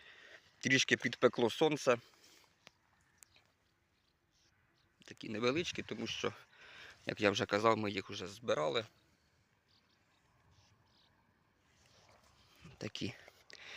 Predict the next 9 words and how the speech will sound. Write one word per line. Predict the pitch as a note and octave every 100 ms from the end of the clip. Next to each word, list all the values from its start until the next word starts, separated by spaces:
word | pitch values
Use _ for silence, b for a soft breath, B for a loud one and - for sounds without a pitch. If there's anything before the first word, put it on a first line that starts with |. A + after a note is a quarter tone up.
| B B
І |
тут | - E3
небагато | C#3+ B2+ C#3 D#3 D3
в |
нас | B2 A#2 -
лише, | A#2 - B2 A#2 B B
ну, | G#3+ C#3+
майже | C3 D#3+ B2
с-, | A#2